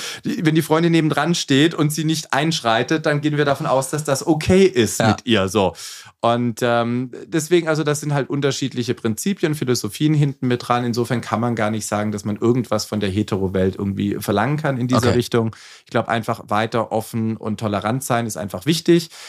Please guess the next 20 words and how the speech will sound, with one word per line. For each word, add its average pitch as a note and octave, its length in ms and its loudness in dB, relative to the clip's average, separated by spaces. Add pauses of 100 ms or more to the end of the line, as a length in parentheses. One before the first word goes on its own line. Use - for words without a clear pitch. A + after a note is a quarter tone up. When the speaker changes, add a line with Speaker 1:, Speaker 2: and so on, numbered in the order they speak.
(140)
Speaker 1:
Ich B2+ 120 -10
glaub, C3+ 200 0
viel D3 160 -2
wichtiger C3 360 -2
sind A#2+ 320 -2
diese A2 280 0
Crossdresser G2+ 1200 -2
und G2+ 220 -4
non-binären G2+ 680 2
Menschen F#2+ 840 0
und, F#2+ 440 0 (340)
äh, G#2+ 380 2
Genderfluide, A2 880 2
die G#2+ 100 0
jetzt G#2+ 200 -2
quasi G#2 260 -2
ihr G#2+ 80 -4
Geschlecht G#2+ 320 -2
gerade G2 280 0
ändern, A2 420 2